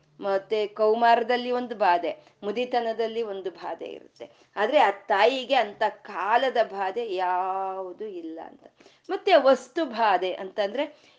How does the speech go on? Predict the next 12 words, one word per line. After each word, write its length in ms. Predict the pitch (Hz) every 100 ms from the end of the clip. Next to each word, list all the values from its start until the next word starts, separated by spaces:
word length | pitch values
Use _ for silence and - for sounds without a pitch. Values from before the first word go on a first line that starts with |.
| -
ಎಲ್ಲ 380 | 220 277 294 302 285 277 - -
ಪ್ರಾಣಿ 560 | - 214 196 240 349
ಪ್ರಕೃತಿಯಲ್ಲಿ, 1040 | 320 _ 226 208 - 269 277 262 233 226 254
ಸಮಸ್ತವಾಗ 880 | 226 214 226 _ _ 262 247 226 214
ಪ್ರಾಣಿ 540 | - - 208 202 240
ಪ್ರಕೃತಿಗಳಲ್ಲಿ 1040 | 240 - 196 _ - 202 196 175 170 339 - _ _ -
ಆ 60 | -
ತಾಯಿ 320 | - 233 277
ತುಂಬಿಕೊಂಡಿದ್ದಾಳೆ, 920 | - 269 262 247 269 240 170 170 175
ಚೈತನ್ಯ 800 | - 214 226 226 226 220 220 214
ರೂಪದಲ್ಲಿ 540 | 196 220 214 196 214
ತುಂಬಿಕೊಂಡಿದ್ದಾಳೆ. 1000 | 240 220 196 185 208 190 156 - - -